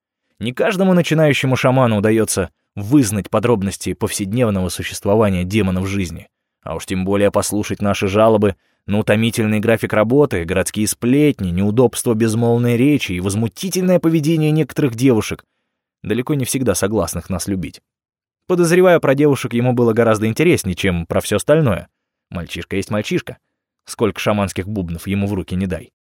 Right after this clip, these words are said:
Но с магистром Клари Ваджурой особо не забалуешь. Он то и дело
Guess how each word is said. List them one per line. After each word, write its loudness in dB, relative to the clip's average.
Но 0
с -2
магистром 2
Клари 4
Ваджурой 2
особо 2
не 0
забалуешь. 0
Он 2
то 4
и 4
дело 4